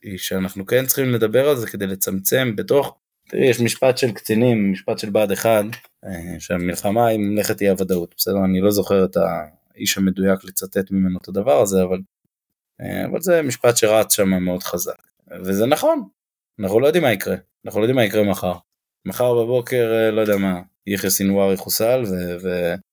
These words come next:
וחמאס ייכנעו וירימו ידיים, וחיזבאללה יחליטו להוריד את הנשק. יכול לקרות, יכול לקרות. סביר שיקרה? לא יודע, לא תפקידי. אבל כן תפקידי כאבא לעזור לילדים להכיל את המורכבות הזאת.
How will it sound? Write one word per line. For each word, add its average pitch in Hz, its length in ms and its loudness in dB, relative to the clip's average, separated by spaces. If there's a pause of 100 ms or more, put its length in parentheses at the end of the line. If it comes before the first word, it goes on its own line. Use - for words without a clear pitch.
וחמאס 101 440 -2
ייכנעו 113 420 0
וירימו 110 400 2
ידיים, 113 600 2
וחיזבאללה 98 1120 0
יחליטו 101 440 -4
להוריד 95 240 2
את 95 80 -6
הנשק. 87 400 -4
יכול 123 240 0
לקרות, 190 320 0
יכול 302 200 2
לקרות. 214 300 -2 (680)
סביר 104 380 2
שיקרה? 190 500 2 (600)
לא 170 100 0
יודע, 233 380 2 (380)
לא 143 120 2
תפקידי. 156 520 0 (320)
אבל 101 240 -2
כן 156 160 2
תפקידי 147 380 -4
כאבא 139 360 2
לעזור 120 340 2
לילדים 113 380 0
להכיל 110 320 2
את 110 60 -2
המורכבות 107 600 0
הזאת. 98 240 -2